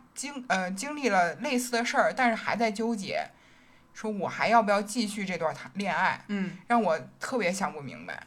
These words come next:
Speaker 2: 啊，让我想起来另外一个让我更想不明白的事儿，就在这个征集前面两周有一个，呃，不是征集的一个人突然来说，说她老公出轨，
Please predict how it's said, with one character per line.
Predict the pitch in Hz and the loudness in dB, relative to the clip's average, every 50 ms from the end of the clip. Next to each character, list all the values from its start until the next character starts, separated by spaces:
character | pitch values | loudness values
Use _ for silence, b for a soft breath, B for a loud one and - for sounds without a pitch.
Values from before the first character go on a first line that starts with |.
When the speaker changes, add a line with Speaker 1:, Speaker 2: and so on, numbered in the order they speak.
| - - | -10 -6
Speaker 2:
啊， | 196 233 | -2 2
让 | 277 269 254 | 4 4 4
我 | 226 | 4
想 | 208 220 226 240 | 4 4 4 4
起 | 233 | 4
来 | 214 185 | 0 0
另 | 208 233 240 | 0 0 2
外 | 262 277 254 226 | 6 6 6 6
一 | 190 156 160 | 4 2 -2
个 | 180 185 | 0 0
让 | 175 165 | 0 0
我 | 160 156 | -2 -4
更 | 175 190 190 180 | -6 -6 -6 -4
想 | 180 160 135 | -4 -6 -6
不 | 160 175 | -6 -8
明 | 165 170 | -8 -6
白 | 156 | -6
的 | 160 170 | -6 -6
事 | 175 - | -6 -6
儿， | 165 - B B B B B | -8 -8 B B B B B
就 | - 262 254 - - - | -6 -6 -6 -6 -8 -10
在 | - - 294 269 254 | -2 2 4 6 6
这 | 254 | 6
个 | 240 | 4
征 | 240 254 247 247 | 2 0 0 0
集 | 240 240 | -2 -2
前 | 240 - - 240 240 208 | -4 0 2 2 4 6
面 | 247 247 233 | 6 6 6
两 | 196 151 147 175 | 4 0 -2 -4
周 | 180 180 180 175 | -4 -4 -2 -2
有 | 175 160 120 | -2 -4 -6
一 | 120 - | -8 -10
个， | - 190 202 185 180 165 B B B - - | -4 0 0 2 2 0 B B B -12 -10
呃， | 190 180 | -10 -10
不 | 180 - 202 | -6 -4 -2
是 | 220 349 370 269 | 0 0 2 2
征 | 240 214 208 208 | 4 4 4 4
集 | 208 196 190 | 2 2 -2
的 | 180 | -2
一 | 185 180 | -2 -2
个 | 180 | -2
人 | 180 196 | -2 -2
突 | 214 196 - 220 | -4 0 2 4
然 | 208 208 196 | 4 6 4
来 | 170 165 180 | 4 2 2
说， | 196 196 - 220 214 214 214 214 | 0 -2 -2 0 2 2 2 2
说 | 214 - 233 226 226 | 0 -2 -4 -4 -2
她 | 220 226 220 214 214 220 220 B B B B B B - - - | 0 0 2 2 2 2 0 B B B B B B -20 -18 -6
老 | - 180 170 175 | -4 -2 -2 -2
公 | 180 220 233 247 254 | -2 -4 -4 -4 -4
出 | 247 - - 277 285 294 277 | -4 -6 -6 -4 -4 -2 -2
轨， | 262 233 190 123 85 82 85 95 104 104 98 82 | -2 -2 -2 -2 -2 -4 -8 -6 -6 -6 -8 -8